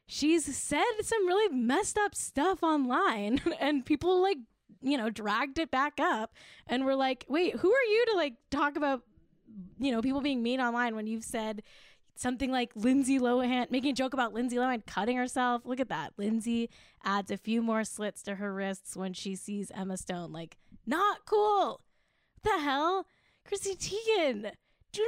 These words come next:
not say that to our queen, Lindsay Lohan. That is so, and just, uh, you know,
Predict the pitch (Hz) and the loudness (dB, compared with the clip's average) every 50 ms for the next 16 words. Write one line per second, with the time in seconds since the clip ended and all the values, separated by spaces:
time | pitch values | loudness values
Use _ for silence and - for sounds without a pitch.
0 | 480 440 403 302 - - 427 392 415 427 392 359 311 - - - 349 381 349 339 | 2 0 0 -2 -2 -4 -2 0 2 2 4 2 0 0 0 2 2 4 4 2
1 | 349 - - 403 381 370 330 277 294 339 349 330 330 320 302 285 285 285 - 294 | 0 0 0 2 2 2 2 2 2 2 2 2 2 0 0 2 2 2 2 2
2 | 302 240 247 226 254 277 269 302 330 - - - - 302 262 269 - - - - | 0 0 -2 -2 -2 -2 0 0 -2 -2 -4 -4 -4 -2 -2 -4 -4 -8 -10 -6
3 | - 311 403 339 - _ _ _ _ _ - 480 - - - - _ _ - - | -4 -4 -4 -4 -6 _ _ _ _ _ -2 -2 -2 -2 -8 -20 _ _ -12 -10
4 | - - - - 302 427 554 494 320 240 185 196 208 226 | -10 -8 -8 -8 -6 -2 2 2 2 2 0 -2 -6 -6